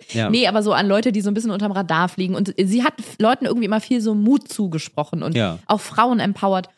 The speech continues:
Speaker 2: Vor ein paar Jahren war es ja auch irgendwie so ein Riesending, dass Alicia Keys
Speaker 1: Ich mag die auch, ich finde die super.
Speaker 2: Ja,
Speaker 1: Also ich
Speaker 2: echt?
Speaker 1: finde die echt cool.
Speaker 2: Das hätte ich jetzt nicht gedacht, dass du mit der so viel anfangen kannst. Weil
Speaker 1: Doch,
Speaker 2: selbst
Speaker 1: voll. Also ich
Speaker 2: ja?
Speaker 1: fand, ich fand, also ich hab schon gedacht,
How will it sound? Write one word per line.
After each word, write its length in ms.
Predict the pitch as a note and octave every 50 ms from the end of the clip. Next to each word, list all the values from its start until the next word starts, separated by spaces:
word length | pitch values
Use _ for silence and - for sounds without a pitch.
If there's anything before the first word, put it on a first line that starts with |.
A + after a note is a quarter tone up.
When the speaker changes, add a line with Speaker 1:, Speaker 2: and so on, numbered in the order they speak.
| _ _ _ _ _
Speaker 2:
Vor 100 | - G3
ein 60 | G3
paar 120 | G3 G3 F#3
Jahren 200 | F3 E3+ G3 G3+
war 120 | F#3+ F#3
es 80 | F#3+ -
ja 80 | E3+
auch 20 | F3
irgendwie 220 | E3+ G3 F#3+ G3
so 80 | F3 F#3+
ein 40 | F#3
Riesending, 480 | F3 G#3+ A#3 A3 G#3 F3+ G#3+ A3 A3
dass 220 | F#3+ F3+ F#3 F3+ -
Alicia 300 | F3+ F#3 F#3+ - G3 F3+
Keys 320 | - - - G#3 G3+ F#3
Speaker 1:
Ich 160 | - C3+ - -
mag 200 | F3+ G3 G3 -
die 100 | F3+ D#3+
auch, 240 | F3+ D3+ G2 -
ich 100 | G#2 A2+
finde 140 | - C#3 C#3
die 40 | C3+
super. 360 | B2 C#3 - G#2 E2 E2+ E2 -
Speaker 2:
Ja, 140 | - A#2+ -
Speaker 1:
Also 120 | - G#2+ -
ich 60 | -
Speaker 2:
echt? 80 | G#4+
Speaker 1:
finde 160 | - D3 C#3 C#3+
die 80 | D3
echt 160 | - C3+ - - -
cool. 40 | -
Speaker 2:
Das 60 | -
hätte 80 | C#4 C#4
ich 60 | D#4
jetzt 100 | E4 -
nicht 140 | D#4 D4 -
gedacht, 280 | C4+ A#3+ A#3+ A#3+ - -
dass 120 | F#3 -
du 80 | G#3 G3+
mit 100 | G3+ F#3+
der 100 | G3 G3
so 60 | G3
viel 140 | F3+ G3+ -
anfangen 320 | F2 F#3+ F#3+ - G#3 F#3
kannst. 260 | - E3+ D3+ C#3+ -
Weil 80 | - F3+
Speaker 1:
Doch, 60 | D#3+
Speaker 2:
selbst 160 | F#3+ G#3+ G#3
Speaker 1:
voll. 180 | A3 F3+ C3+ B2+
Also 180 | B2+ C#3 C#3
ich 60 | D#3+ C3+
Speaker 2:
ja? 80 | G#3
Speaker 1:
fand, 240 | G#3+ F3+ F#3 F#3+ -
ich 300 | F3+ - - E3 D3+ -
fand, 240 | - F#3 F#3 F#3 -
also 180 | - D#3 D3+ E3+
ich 140 | E3 D3+ F3+
hab 160 | F#3+ - -
schon 220 | - A3 G3+ F#3+
gedacht, 380 | E3+ D3+ D#3+ F3 G#3+ - -